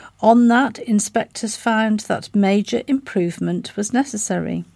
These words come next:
For hygienic food handling, which covers whether the business has hygienic handling of food, including preparation, cooking, reheating, cooling and storage,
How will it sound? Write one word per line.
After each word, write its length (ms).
For 200
hygienic 640
food 460
handling, 640
which 280
covers 500
whether 260
the 140
business 520
has 420
hygienic 720
handling 720
of 140
food, 500
including 540
preparation, 880
cooking, 580
reheating, 800
cooling 440
and 160
storage, 640